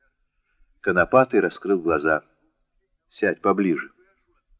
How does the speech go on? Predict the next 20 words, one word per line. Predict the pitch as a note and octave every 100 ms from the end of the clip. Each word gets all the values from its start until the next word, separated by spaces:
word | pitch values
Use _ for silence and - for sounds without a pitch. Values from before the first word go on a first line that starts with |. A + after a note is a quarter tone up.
| _
поманил | F2+ F2 E2+ E2+
он | D#2 D#2+
Антошина. | E2+ D#2+ D#2+ - D2+ C#2 _ _ _ _ _ _ _ _ _ _ _
Антошин | G2+ A2 F3 - D#3+ C#3+
придвинул | C#3 B2 D#3 C3+
свою | B2 B2 A#2+
табуретку | A#2+ G#2 A2 C#3+ - C3 A#2+
к | -
самому | - C3 C3 B2+ A#2+
изголовью | A2 F#2+ F#2+ G2 A2 G#2 G#2+
умирающего. | G2 G2+ F2+ E2 D2 - E2 D2 _ _ _ _ _ _ _ _ _ _ _ _ _ _ _ _
"Так | F3 F#3
вот", — | E3+ F3+ D3+
сказал | - D3 B2+ A#2+
Конопатый, — | - A2 G#2+ A2+ G2+ G2+ -
"парень | F3 F#3+ F#3+ E3+
ты, | F3
кажется, | - F3 D#3+ D#3+ -
честный, | D#3 - C#3 B2+ - - E2 D2
грамотный. | E2+ G#2+ G#2+ E2+ D#2+ - D2 C#2+ B1+